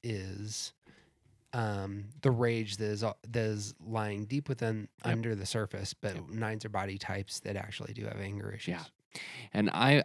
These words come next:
Speaker 2: I've spoken to a few nines about this, about, um, part of why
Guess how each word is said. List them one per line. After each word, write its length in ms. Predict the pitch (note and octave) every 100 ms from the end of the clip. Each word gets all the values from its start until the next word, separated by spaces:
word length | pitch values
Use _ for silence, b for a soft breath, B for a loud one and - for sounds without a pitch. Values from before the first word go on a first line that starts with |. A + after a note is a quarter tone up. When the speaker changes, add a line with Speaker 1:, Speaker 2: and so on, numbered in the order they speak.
| -
Speaker 2:
I've 260 | B2 D#3+
spoken 400 | - C3 B2+ A#2+ G2
to 140 | F#2
a 60 | E2+
few 260 | - F#2+
nines 380 | F2+ F2 F2+ F2
about 280 | E2+ E2+ -
this, 380 | E2 D#2+ - -
about, 480 | D#2+ F2 E2 D#2+ -
um, 480 | D2+ F2 E2+ E2 D#2+ - _ - B B B B
part 240 | - G#2+ G2+
of 120 | F#2
why 680 | F#2+ F#2 F2+ F2+ F2+ F2+